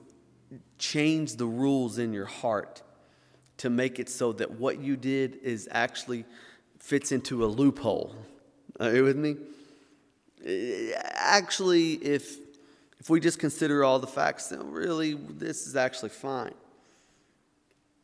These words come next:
Or we, or we make other arguments to defend ourselves when we know intuitively that we're guilty.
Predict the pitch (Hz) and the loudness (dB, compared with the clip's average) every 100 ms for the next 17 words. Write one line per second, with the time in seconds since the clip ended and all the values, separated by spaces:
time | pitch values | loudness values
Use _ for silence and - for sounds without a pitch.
0 | _ _ _ _ _ - 120 143 143 143 | _ _ _ _ _ -2 2 2 2 0
1 | 139 - 135 143 147 143 143 - 135 139 | -2 -2 0 2 2 0 0 4 4 4
2 | 135 104 113 113 98 - - 123 104 - | 2 2 2 -2 -6 -8 -8 -6 -6 0
3 | 143 139 117 104 - 113 104 110 113 113 | 2 4 2 2 2 2 2 0 -2 -2
4 | 113 113 113 113 123 131 117 107 135 127 | 0 0 -2 0 2 2 0 -4 -6 -6
5 | 110 101 101 107 85 104 104 117 139 135 | -6 -8 -6 -4 -6 -8 -10 -4 -4 -4
6 | - | -12